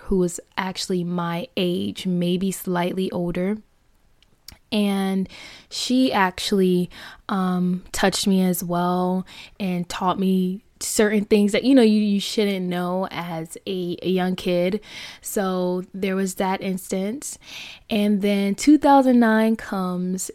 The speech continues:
and it is time to move. The, the Lord spoke to my mother that she needed to move to Georgia.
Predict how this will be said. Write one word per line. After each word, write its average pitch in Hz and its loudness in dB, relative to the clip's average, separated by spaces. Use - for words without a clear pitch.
and 180 -2
it 214 4
is 226 4
time 190 0
to - 0
move. 185 4
The, 190 -2
the 196 -2
Lord 196 0
spoke 208 -6
to 214 -6
my 196 0
mother 185 -2
that 185 -6
she - -2
needed 214 8
to 208 6
move 202 6
to 247 4
Georgia. 220 2